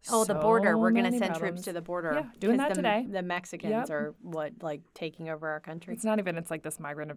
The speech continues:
Speaker 2: migration of children. It's, like, not a good, it's a
Speaker 1: Wait,
Speaker 2: silly
Speaker 1: he's
Speaker 2: thing.
Speaker 1: showing up. I,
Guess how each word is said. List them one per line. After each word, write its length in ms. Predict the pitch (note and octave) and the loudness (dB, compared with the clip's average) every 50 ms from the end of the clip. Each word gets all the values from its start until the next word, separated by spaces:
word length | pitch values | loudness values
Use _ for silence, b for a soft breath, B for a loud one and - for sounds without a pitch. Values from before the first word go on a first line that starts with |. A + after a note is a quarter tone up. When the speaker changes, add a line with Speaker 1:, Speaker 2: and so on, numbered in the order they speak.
| _ - | _ -8
Speaker 2:
migration 500 | E3+ D#3+ D3+ D3+ D3+ C#3+ D3 - - D#3 | -6 -6 -6 -6 -6 -8 -8 -8 -10 -14
of 80 | D3 - | -14 -12
children. 320 | - - C#3+ - - - | -10 -10 -6 -6 -4 0
It's, 160 | - B3+ B3+ | 0 2 2
like, 160 | F#4 F4+ - C4+ | 2 2 4 6
not 180 | A#3+ G#3+ F3+ | 6 6 6
a 40 | D#3+ | 4
good, 200 | - E3 D#3 - - - | 0 -2 -4 -6 -8 -8
it's 320 | - F3 F3 - - - - | -8 -6 -6 -6 -6 -4 0
a 20 | |
Speaker 1:
Wait, 160 | A#3 A3+ G#3+ F#3+ | 4 4 4 4
Speaker 2:
silly 160 | - A3+ A3+ | 2 0 0
Speaker 1:
he's 60 | - | 0
Speaker 2:
thing. 80 | - G3+ | 0 0
Speaker 1:
showing 220 | B3 A#3 A#3 A3+ | 2 2 4 2
up. 100 | A3 G#3+ - | 2 0 -2
I, 240 | F3+ E3+ D#3 F3 F3 | -4 -4 -4 -4 -10